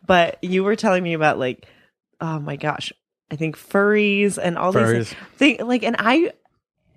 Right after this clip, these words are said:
Speaker 1: honestly, that one date with you really opened my eye. Like, I did a lot of research after that. I was like, "This is so interesting."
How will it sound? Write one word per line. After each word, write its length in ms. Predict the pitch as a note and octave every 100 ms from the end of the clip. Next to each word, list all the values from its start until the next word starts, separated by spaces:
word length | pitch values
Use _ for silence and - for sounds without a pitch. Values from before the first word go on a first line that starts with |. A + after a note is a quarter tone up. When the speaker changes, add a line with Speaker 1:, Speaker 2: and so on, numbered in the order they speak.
| _ _ -
Speaker 1:
honestly, 440 | G#3+ A#3 D#4 G4+
that 220 | F4 A#3+
one 240 | F#3+ G#3 B3+
date 200 | E3+ F3
with 180 | A3+ G#3+
you 100 | G#3+
really 320 | E3+ F3+ G#3+
opened 340 | - F3+ G#3 G3
my 120 | F3+
eye. 160 | F3 G#3
Like, 160 | A3 -
I 120 | F#3+
did 160 | A3 F4
a 60 |
lot 220 | E4+ C4
of 140 | G#3+ D3
research 440 | D#3 F3+ C4 C4
after 320 | D4 D4 D#4+ D#4
that. 140 | D#4
I 20 |
was 120 | C#4 B3+
like, 140 | A#3
"This 180 | D4+ -
is 140 | F#4+
so 340 | - C4 B3+ -
interesting." 880 | G3+ A3 D4+ D4+ - E3 D3+ D#3